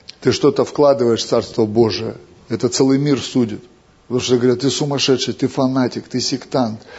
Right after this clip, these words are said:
ты куда свои деньги носишь?» Я помню, а, Юра Янюшкин, он уже был спасён, а мы ещё не спасённые. У нас когда планёрка была по утрам, как поправить положение? Там,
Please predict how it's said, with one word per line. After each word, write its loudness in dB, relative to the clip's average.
ты -2
куда 2
свои 4
деньги 2
носишь?» -2
Я 2
помню, 0
а, 2
Юра 4
Янюшкин, -4
он -2
уже 0
был 2
спасён, 0
а -2
мы 2
ещё 0
не 0
спасённые. 0
У -2
нас 0
когда 0
планёрка 0
была 4
по 2
утрам, 0
как -8
поправить -2
положение? -2
Там, -12